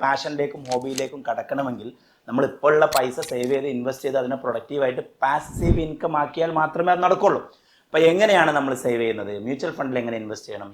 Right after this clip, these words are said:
ഷെയർസിൽ എങ്ങനെ ഇൻവെസ്റ്റ് ചെയ്യണം, റിയൽ എസ്റ്റേറ്റ് എങ്ങനെ ചെയ്യണം, ഹൈ ഇൻകം സ്കിൽ എങ്ങനെ ഉണ്ടാക്കണം, അങ്ങനെ വരുമാന മാർഗത്തിൻ്റെ പത്തോളം വിശദമായിട്ടുള്ള investment and return passive income-ത്തിൻ്റെ മോഡൽ പറയുന്ന ഒരു സമഗ്രമായ മാസ്റ്റർ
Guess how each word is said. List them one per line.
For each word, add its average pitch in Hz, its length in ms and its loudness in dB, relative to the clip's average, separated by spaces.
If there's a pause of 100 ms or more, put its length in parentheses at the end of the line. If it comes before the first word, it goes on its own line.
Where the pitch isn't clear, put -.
ഷെയർസിൽ 143 400 0
എങ്ങനെ 123 220 -4
ഇൻവെസ്റ്റ് 110 300 -8
ചെയ്യണം, 101 200 -10 (100)
റിയൽ 147 200 0
എസ്റ്റേറ്റ് 151 320 -4
എങ്ങനെ 120 240 -8
ചെയ്യണം, 104 260 -10 (400)
ഹൈ 139 120 6 (100)
ഇൻകം 170 320 -2
സ്കിൽ 156 340 0
എങ്ങനെ 139 200 -2
ഉണ്ടാക്കണം, 120 360 -2
അങ്ങനെ 156 180 0 (640)
വരുമാന 196 460 12
മാർഗത്തിൻ്റെ 185 480 8 (120)
പത്തോളം 202 680 8 (120)
വിശദമായിട്ടുള്ള 165 840 4 (100)
investment 147 600 -2 (120)
and 135 120 -2 (160)
return 139 320 0 (140)
passive 131 400 0
income-ത്തിൻ്റെ 127 440 -4 (120)
മോഡൽ 127 360 0 (120)
പറയുന്ന 117 340 0 (140)
ഒരു 127 160 -12
സമഗ്രമായ 120 640 -2 (200)
മാസ്റ്റർ 117 400 -8